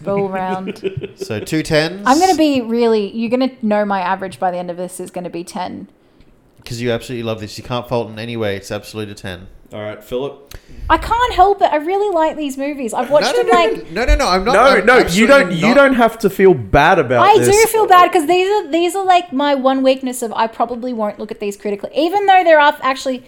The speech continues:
Speaker 1: to be truthful, there are things in this that I could probably critically say about it.
Speaker 2: But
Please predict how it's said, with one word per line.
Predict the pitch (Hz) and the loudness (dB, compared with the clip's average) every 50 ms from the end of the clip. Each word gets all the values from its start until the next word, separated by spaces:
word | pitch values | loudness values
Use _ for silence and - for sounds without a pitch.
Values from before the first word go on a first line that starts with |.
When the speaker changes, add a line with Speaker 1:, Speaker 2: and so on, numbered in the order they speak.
| _ _ _ _ _ _ _ - | _ _ _ _ _ _ _ -2
Speaker 1:
to | - 349 | 0 2
be | 370 349 | 2 0
truthful, | 262 - 302 254 240 233 - 175 175 170 | -2 -2 -6 -6 -6 -8 -8 -8 -8 -6
there | 202 220 - 247 | -6 -4 0 2
are | 262 302 330 320 | 2 2 2 0
things | - 302 269 262 254 247 | -2 -4 -2 -2 -2 -4
in | 226 226 | -4 -6
this | 226 220 - | -8 -6 -6
that | 220 190 | -6 -6
I | 185 | -8
could | 220 - | -8 -10
probably | 226 208 208 202 | -12 -10 -8 -10
critically | 202 - 226 208 196 - 190 185 | -10 -8 -10 -10 -10 -10 -12 -12
say | - - 190 180 175 | -8 -6 -6 -6 -4
about | 180 202 202 208 233 | -2 -2 -2 0 0
it. | 294 349 - - - - _ _ | -2 -4 -6 -8 -16 -20 _ _
Speaker 2:
But | - 175 170 - - - - | 2 2 2 0 -4 -18 -20